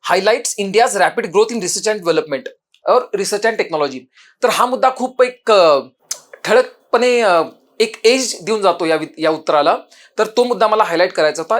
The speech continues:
इकॉनॉमी हा सब्जेक्ट किंवा सायन्स टेक्नॉलॉजी हा सब्जेक्ट थोडंसं डायनॅमिक असल्यामुळं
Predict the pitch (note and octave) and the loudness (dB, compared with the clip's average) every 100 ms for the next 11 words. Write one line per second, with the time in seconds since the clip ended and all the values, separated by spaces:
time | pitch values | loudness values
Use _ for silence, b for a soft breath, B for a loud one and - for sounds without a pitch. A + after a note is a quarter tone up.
0 | - D#3+ A3 A3 A#3+ B3 - - G3+ F#3+ | -4 -4 -2 -2 -4 -12 -14 -4 -2 -2
1 | D3 G#3+ A3 - G#3 F#3 F3+ F#3+ G3 G3 | -4 -6 -6 -10 -8 -2 -2 -2 -6 -6
2 | G3 F3 G3 G3+ G3+ - - G3+ G#3+ A3+ | -6 -6 -4 -4 -6 -8 -2 0 2 0
3 | A#3 G3+ D#3+ D#3+ F3+ G3 F#3+ F#3+ F#3+ A3 | -4 -2 -2 0 -2 -4 -4 -4 -2 -6